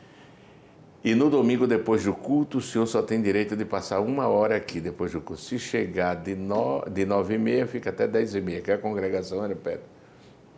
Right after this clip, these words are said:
Eu disse, "Tudo bem." Então eu comecei a frequ-, "E aqui só vem se eu ou Lucas estiver", que ela chamava Lucas também, né? "Só vem se eu ou Lucas estiver.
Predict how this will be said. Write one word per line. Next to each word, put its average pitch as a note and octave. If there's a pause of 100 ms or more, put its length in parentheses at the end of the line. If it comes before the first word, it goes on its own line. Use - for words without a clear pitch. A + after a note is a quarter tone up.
(480)
Eu A2
disse, -
"Tudo C3+
bem." G2 (760)
Então D#3
eu D#4
comecei G#2
a G2
frequ-, G2
"E G#2+
aqui G#2+
só -
vem G#2
se A2+
eu A#2+
ou C3
Lucas G#2+
estiver", D#2+
que -
ela G#2+
chamava G2 (380)
Lucas G2
também, E2+
né? F2
"Só A#2+
vem A#2+
se -
eu C#3+
ou F3
Lucas C#3
estiver. A2